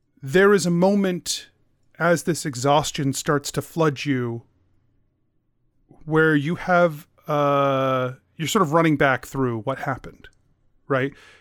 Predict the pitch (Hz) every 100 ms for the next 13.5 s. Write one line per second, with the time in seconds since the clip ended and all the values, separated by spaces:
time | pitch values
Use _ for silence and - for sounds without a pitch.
0 | _ - 180 185 185 170 175 160 151 143
1 | - 151 127 127 - 131 127 123 117 -
2 | _ _ _ _ 139 156 156 147 139 131
3 | 120 113 113 117 - 131 117 - _ _
4 | _ _ _ 175 185 175 170 160 156 -
5 | _ _ _ 151 143 139 139 139 135 143
6 | - 143 123 127 170 170 160 156 151 139
7 | _ _ - 143 143 139 139 135 - -
8 | - 139 135 131 127 123 123 123 _ -
9 | 156 170 156 - 156 147 143 - - -
10 | 143 190 180 175 170 175 - 160 156 131
11 | 156 147 - 160 151 147 151 151 143 -
12 | 160 160 156 156 147 - - 160 151 151
13 | 143 143 156 156 151